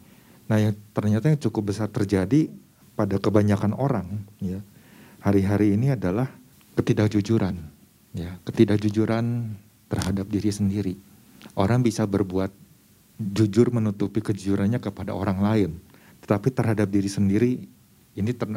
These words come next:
ternyata menjadi sebuah masalah yang cukup besar. Penyebabnya apa? Ada begitu banyak faktor, ya, yang menjadi penyebab. Ada banyak faktor. Bisa jadi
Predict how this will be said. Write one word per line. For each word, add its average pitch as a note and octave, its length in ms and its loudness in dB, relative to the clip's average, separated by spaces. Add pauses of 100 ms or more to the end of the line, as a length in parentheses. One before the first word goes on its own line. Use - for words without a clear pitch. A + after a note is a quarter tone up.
(160)
ternyata G#2 340 0
menjadi G#2 320 2
sebuah F#2+ 400 -2
masalah G2+ 400 0
yang G#2 160 0
cukup G2+ 400 -4
besar. F#2+ 240 -2 (400)
Penyebabnya B2+ 560 4
apa? G#2+ 320 -4
Ada G#2 80 0
begitu A2 320 2
banyak A2+ 400 0 (220)
faktor, F#2 400 -8 (260)
ya, G2+ 220 2
yang G2 100 0
menjadi G2+ 320 2
penyebab. G2+ 480 0 (240)
Ada C3+ 240 0
banyak A2 320 0
faktor. F#2+ 400 -4 (720)
Bisa A#2 320 2
jadi C3 380 2